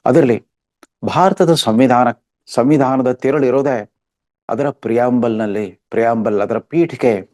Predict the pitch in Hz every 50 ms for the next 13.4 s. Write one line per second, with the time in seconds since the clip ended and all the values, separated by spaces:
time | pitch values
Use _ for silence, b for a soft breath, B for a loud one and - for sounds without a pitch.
0 | _ _ - - 120 117 139 - - _ - - - - - - 110 113 131 -
1 | - 156 151 147 139 147 151 147 - - - 110 113 139 143 160 147 131 139 135
2 | 131 123 127 123 123 117 123 123 123 - _ _ _ _ _ _ _ _ _ _
3 | - 107 120 160 185 185 - - 185 165 - - 156 - 135 127 120 113 98 -
4 | 104 95 113 120 120 120 - _ _ - - 110 131 143 156 165 - 165 165 160
5 | 151 135 139 131 135 127 123 117 - - 117 113 117 107 113 127 131 165 175 180
6 | - - 117 107 101 90 - _ _ _ - - 107 110 113 113 110 - - 107
7 | 120 131 131 127 123 123 - - 110 120 123 135 131 - 131 - 127 123 113 120
8 | 117 - - 107 110 107 117 120 120 113 113 113 98 - _ _ _ _ _ _
9 | _ _ _ _ _ _ - 98 98 98 107 123 156 185 190 165 - 160 127 110
10 | 131 165 - - 165 151 143 131 127 113 113 98 - 92 87 - _ _ _ _
11 | _ _ _ _ _ - - 127 123 135 127 151 143 143 127 156 151 139 120 117
12 | 113 120 120 131 127 120 117 113 117 101 101 98 - - 110 123 143 156 147 160
13 | 156 151 160 151 156 185 185